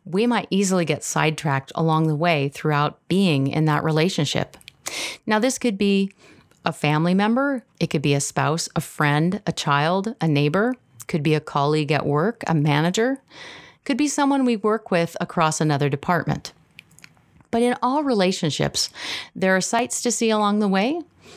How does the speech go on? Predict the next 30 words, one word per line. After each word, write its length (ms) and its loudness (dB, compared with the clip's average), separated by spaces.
We 140 2
can 160 2
enjoy 380 2
the 100 -2
beauty 560 0
of 160 -2
that 180 2
other 200 0
person, 480 0
just 280 -2
like 240 0
the 80 0
scenery 560 2
in 180 0
the 80 0
corn 280 2
maze. 380 -2
We 120 0
can 140 0
enjoy 520 2
the 200 -2
richness, 680 0
the 120 -4
complexity 920 0
of 300 0
their 440 0
thoughts, 540 0
ideas, 520 2
and 160 -2
personality. 760 0